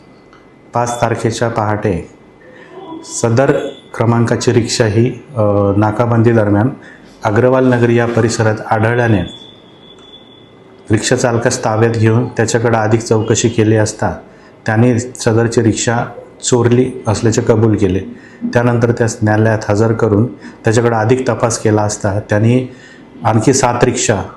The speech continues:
व एक स्कूटर ही इतर भागातनं चोरून आचोळेमध्ये आणून, अ, त्याचा वापर केला होता.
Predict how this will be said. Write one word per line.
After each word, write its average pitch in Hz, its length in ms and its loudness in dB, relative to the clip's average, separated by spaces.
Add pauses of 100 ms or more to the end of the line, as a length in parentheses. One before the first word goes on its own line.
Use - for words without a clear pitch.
(100)
व 113 140 2 (120)
एक 135 180 2
स्कूटर - 340 -2 (580)
ही 127 240 2
इतर 127 360 2
भागातनं 110 520 0
चोरून 113 320 2 (460)
आचोळेमध्ये 113 680 2 (100)
आणून, 110 260 2 (960)
अ, 110 180 2
त्याचा 113 260 0
वापर 107 320 0
केला 110 280 2
होता. 107 220 -2